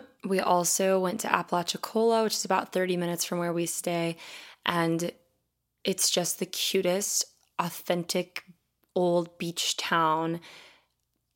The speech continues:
Um, it's, there's some really good restaurants with really good seafood, you guys. Oh my gosh, I got this Cajun grouper.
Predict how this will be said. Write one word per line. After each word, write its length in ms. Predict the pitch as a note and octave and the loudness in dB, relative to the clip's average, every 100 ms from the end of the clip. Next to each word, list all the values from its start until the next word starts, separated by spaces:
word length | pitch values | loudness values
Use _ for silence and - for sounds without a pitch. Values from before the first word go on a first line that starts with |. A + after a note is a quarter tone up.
| _ _ | _ _
Um, 360 | F3+ E3+ E3+ F3 | -2 -2 -2 -4
it's, 420 | - F3+ - - - | -4 -4 -4 -4 -4
there's 340 | F3 F3+ E3+ | 0 2 2
some 240 | - F3 F3 | 0 -2 -2
really 300 | F3 E3+ E3+ | 0 0 0
good 320 | F3 E3+ - - | -2 -4 -2 2
restaurants 560 | A#3 A#3 - A#3+ A#3 - | 2 4 2 2 0 -2
with 160 | E3+ - F3 F3+ | -8 -10 -6 0
really 380 | G3+ F3+ D#3+ D#3 | 2 4 4 2
good 460 | - E3 D#3+ F3 | 0 0 0 -2
seafood, 600 | - - F3+ E3+ E3+ E3 | -2 0 0 -2 -2 -2
you 80 | - | -4
guys. 300 | - - - - | -2 -2 -4 0
Oh 180 | F#3+ F3 | 0 2
my 140 | D#3+ | 0
gosh, 360 | - - E3+ - | -2 -2 -2 -4
I 100 | - | -2
got 180 | F3 E3+ | -2 -2
this 260 | F3 E3+ - - - - _ - | -2 -2 -4 -10 -20 -20 _ -10
Cajun 760 | - E3+ D#3+ E3+ D#3+ D#3+ D#3+ D#3+ - - | -2 0 2 2 0 0 0 -4 -10 -6
grouper. 760 | E3+ D#3+ D3+ F#3 F3+ F#3+ G3 | 0 0 0 0 2 0 -4